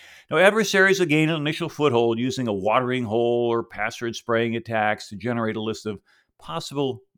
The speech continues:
valid usernames. Now, once in, they can then use L dap queries to increase their knowledge of the environment, which can help them find targets and plan the next stages of the attack.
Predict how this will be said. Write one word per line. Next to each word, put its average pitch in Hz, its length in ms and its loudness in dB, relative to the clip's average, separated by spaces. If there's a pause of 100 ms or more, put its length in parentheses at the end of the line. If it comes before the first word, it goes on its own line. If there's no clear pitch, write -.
valid 123 360 -6
usernames. 110 840 -6
Now, 113 80 -6
once 202 320 -4
in, 156 380 0 (500)
they 113 80 -8
can 127 140 -6
then 160 140 -2
use 147 180 -2
L 143 160 2
dap 131 260 2
queries 143 420 2
to 117 100 -4
increase 131 400 -6
their 113 100 -6
knowledge 117 400 -4
of 113 80 -6
the 104 100 -6
environment, 104 640 -2
which - 220 -18
can 247 140 -14
help 131 220 -6
them 127 160 -6
find 107 280 -4
targets 95 380 -4
and 104 120 -6 (260)
plan 110 260 -4
the 117 80 -4
next 131 300 -6
stages 107 460 -8
of 101 120 -8
the 101 100 -4
attack. 104 460 -8